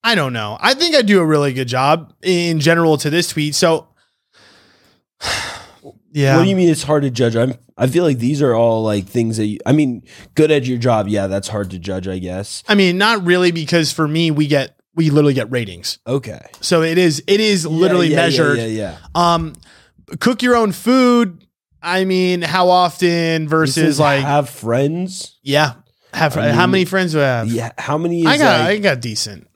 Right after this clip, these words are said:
Speaker 2: it says have friends. How many?
Speaker 1: I guess you're right. If you got, like, two or three, is that doing good?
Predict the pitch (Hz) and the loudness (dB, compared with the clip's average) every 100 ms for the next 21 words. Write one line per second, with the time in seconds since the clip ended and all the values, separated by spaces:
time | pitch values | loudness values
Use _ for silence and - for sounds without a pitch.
0 | _ _ - 131 175 151 113 117 120 123 | _ _ -4 -2 -2 -4 -4 -4 -4 -4
1 | 131 120 107 104 92 127 120 117 107 87 | -2 -2 -4 -8 -6 -4 -2 -2 -4 -6
2 | - - 175 185 196 - 139 113 107 - | -14 -2 0 2 0 -2 -4 -4 -6 -6
3 | 180 226 214 262 220 175 - 202 170 160 | 0 0 2 0 0 -2 -2 0 0 0
4 | 190 160 156 156 175 151 123 131 175 | 0 0 0 0 -2 -2 -4 -4 -6